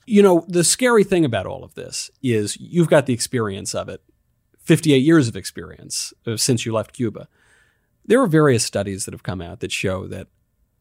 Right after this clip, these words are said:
even the majority of young Americans, millennials and Gen Z, now embrace socialism and prefer it to capitalism. Now, the bright side, I will say, the silver lining, is that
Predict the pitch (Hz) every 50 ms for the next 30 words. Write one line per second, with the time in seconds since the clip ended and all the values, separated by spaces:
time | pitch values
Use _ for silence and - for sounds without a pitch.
0 | _ _ _ _ _ _ _ _ _ 190 190 190 208 185 151 143 135 127 117 135
1 | 123 123 131 135 127 107 98 - _ _ - 110 120 120 123 123 120 113 107 104
2 | 101 95 92 - - 107 101 92 - 113 104 104 110 107 107 101 101 104 - 101
3 | 95 98 107 98 90 92 87 - 95 80 - - _ _ _ _ _ _ _ _
4 | _ _ - 117 127 127 127 127 131 123 - 110 127 120 113 110 101 90 92 -
5 | - - - _ _ - - - 175 160 170 160 - 113 87 62 - - - -
6 | - - 120 - 120 113 - 117 110 - - - - - 135 120 110 - - -
7 | 64 - - 87 104 120 135 135 127 123 143 151 170 196 196 - - 185 175 175
8 | 170 165 156 156 156 156 - - 147 127 123 - - 147 143 131 147 131 120 117
9 | 117 127 139 143 147 _ - - _ _ _ - 127 120 110 120 110 113 110 110